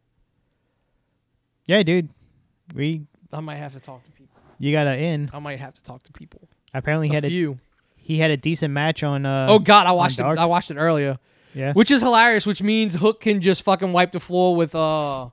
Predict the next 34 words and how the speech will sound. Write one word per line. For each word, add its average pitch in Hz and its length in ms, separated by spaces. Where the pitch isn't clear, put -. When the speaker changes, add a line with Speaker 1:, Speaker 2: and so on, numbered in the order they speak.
Speaker 2:
Penta 156 420
at 151 100
this 165 120
point. 156 440
If 156 140
we, 196 160
if 175 180
you're 208 200
the, 190 220
if, 175 200
if 190 180
you 202 140
go 196 220
by, 196 720
you 196 140
know, 175 480
Speaker 1:
Yeah. 139 300
Speaker 2:
it, 185 180
it, 185 200
then 175 420
if 170 180
he 214 140
can 214 140
squash 202 440
Serpentico 202 580
and 170 100
Serpentico 185 580
could 185 140
take 170 220
Penta 175 420
to, 175 120
like, 160 280
a 156 60
good, 151 480